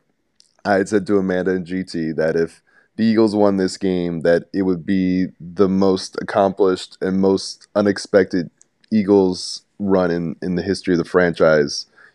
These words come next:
You know, they haven't won a championship since nineteen sixty, so that isn't saying too much, but,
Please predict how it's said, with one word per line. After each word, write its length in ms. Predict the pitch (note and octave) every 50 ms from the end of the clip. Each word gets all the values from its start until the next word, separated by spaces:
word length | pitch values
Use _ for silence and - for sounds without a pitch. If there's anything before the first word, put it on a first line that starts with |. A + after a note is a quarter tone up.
| _ _
You 80 | E2+
know, 260 | E2+ D#2 D2+ D2 - - _ _ _ _ -
they 100 | F2+ F#2+
haven't 220 | F#2+ F2 F#2 F2+
won 120 | F#2 F2+
a 160 | F2+ E2+ E2 C#2+ -
championship 480 | - - G2 F2+ E2+ D2+ - E2+ C#2+
since 220 | - E2 D#2 D2 -
nineteen 340 | F2+ F2+ E2+ D#2 - E2 D2+
sixty, 440 | - - F#2 F2 - - - D#2+
so 120 | D#2 - E2
that 140 | D#2+ E2+ F2
isn't 220 | F2+ D#2+ D#2+ D#2
saying 340 | - - F#2 E2 D#2+ D#2+ D2
too 260 | - - A#2 A2 G2+
much, 400 | F#2+ E2+ E2 E2 D#2 - - -
but, 180 | - - -